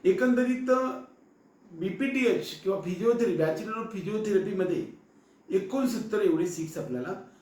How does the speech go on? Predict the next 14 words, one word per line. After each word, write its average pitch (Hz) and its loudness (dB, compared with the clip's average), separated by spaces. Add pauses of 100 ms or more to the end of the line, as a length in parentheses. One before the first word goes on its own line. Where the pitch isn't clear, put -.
(120)
दुसऱ्या 190 0
राऊंडसाठी 139 -2
अव्हेलेबल 123 0
आहेत. - -4 (1500)
आता 220 4
बीपीटीएच 269 0
किंवा 254 0
फिजिओथेरपी 240 0
प्रायव्हेटमध्ये 226 0
एकूण 233 -4
अठ्ठ्याऐंशी 233 0
कॉलेजेस 196 0
आहेत 165 -2
महाराष्ट्रामध्ये 143 -4